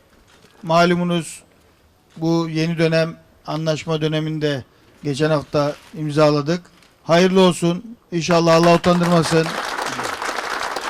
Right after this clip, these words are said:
Şartların, Türkiye'deki ekonomik şartların, enflasyonun, hayat pahalılığının ne kadar sıkıntılı bir sürece doğru gittiğini hepimiz biliyoruz.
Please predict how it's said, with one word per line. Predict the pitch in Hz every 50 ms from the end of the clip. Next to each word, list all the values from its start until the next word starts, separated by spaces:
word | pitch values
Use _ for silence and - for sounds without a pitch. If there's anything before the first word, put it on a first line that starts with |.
| - - - - - - - - - - - - - - - - - - - - - - - - - - - - - - - - - - - - - - - - - - - - - - - - -
Şartların, | - - 165 165 170 170 - - 190 196 196 202 202 196 196 - - - _ _ _ _ _ _ _ -
Türkiye'deki | 165 170 165 151 170 175 170 156 160 147 - 165
ekonomik | 160 165 160 151 151 147 - 160 165 165 160 151 -
şartların, | - 156 151 147 - - 156 151 151 160 156 156 - - _ _ _
enflasyonun, | - 151 151 151 139 151 151 156 151 151 135 - 151 147 147 147
hayat | 143 147 151 156 151 156 -
pahalılığının | 151 147 147 151 151 147
ne | 151 151 147
kadar | - 147 147 151 147 143 - _ _ _ _ _ _ _ _ _ _ _ _ _ _ _ -
sıkıntılı | - - 151 131 170 165 151 - - 180 185
bir | 160 165 151
sürece | - - 151 156 151 156 147
doğru | 156 151 151 147 143
gittiğini | 143 147 151 - - 156 147 151
hepimiz | 156 156 147 151 156 151 135 139
biliyoruz. | 143 151 151 151 151 156 170 160 -